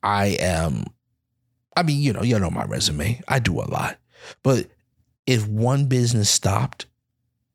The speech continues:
I'll still be okay. I don't have to do this podcast to sustain the life I live.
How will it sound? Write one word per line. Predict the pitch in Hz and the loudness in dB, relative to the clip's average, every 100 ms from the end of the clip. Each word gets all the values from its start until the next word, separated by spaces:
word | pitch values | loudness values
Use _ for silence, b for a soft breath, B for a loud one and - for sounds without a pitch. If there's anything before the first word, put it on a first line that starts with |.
| _ _ _ _ _ _ _ - | _ _ _ _ _ _ _ -4
I'll | 104 | -2
still | - 107 | 0 0
be | 98 92 | 0 2
okay. | 90 87 - 127 - - _ _ _ _ _ _ - _ _ _ _ - - B B | 0 0 -2 -2 -4 -20 _ _ _ _ _ _ -20 _ _ _ _ -12 -10 B B
I | - | -2
don't | 143 139 | 0 2
have | 139 | 0
to | - | -2
do | 123 113 | 0 0
this | 98 | 0
podcast | - - 190 151 - - - - - - - - - - - - _ _ _ _ _ _ _ _ _ _ _ - - | 0 0 0 0 -4 -6 -6 -4 -6 -8 -20 -20 -20 -18 -16 -18 _ _ _ _ _ _ _ _ _ _ _ -20 -6
to | 170 131 | 0 2
sustain | - 110 - 117 104 | 4 2 2 2 2
the | 98 | 2
life | 92 85 90 - | 0 0 -2 -2
I | - | -2
live. | 90 151 - - - | 0 0 0 -6 -12